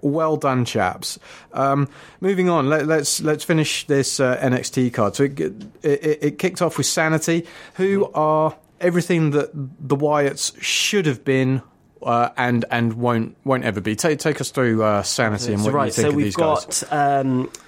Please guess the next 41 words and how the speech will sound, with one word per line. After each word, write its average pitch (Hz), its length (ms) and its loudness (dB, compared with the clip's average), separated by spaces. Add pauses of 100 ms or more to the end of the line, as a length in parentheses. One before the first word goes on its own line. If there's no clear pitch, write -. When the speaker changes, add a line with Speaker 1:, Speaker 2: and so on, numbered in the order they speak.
(140)
Speaker 2:
so - 160 -4
we've 139 100 0
got 151 140 0
Eric 156 280 0
Young, 131 260 2
who 151 60 2
I 143 100 2
suppose, 170 420 -2
I 139 120 0
guess 151 200 -6
is 156 60 -10
kind 151 260 -2
of 147 100 -2
the 160 40 -2
lead, 170 300 -2 (180)
the 131 160 -6
leader. 190 320 -2
I 120 80 4
don't 113 140 0
really 110 140 -2
know 98 60 -4
who's 98 100 -10
the 110 100 -6
leader. 110 100 -2
I 113 40 -2
suppose 139 260 0
he's - 80 -12
the 104 80 -6
leader. 104 200 -2
He 131 100 -2
normally 147 420 2
walks 120 320 2
out 110 140 4
in 113 80 2
the 107 60 2
middle 104 220 2
when 104 120 0
they 104 100 -4
come - 160 -6
out 110 100 -2
together. 143 240 -4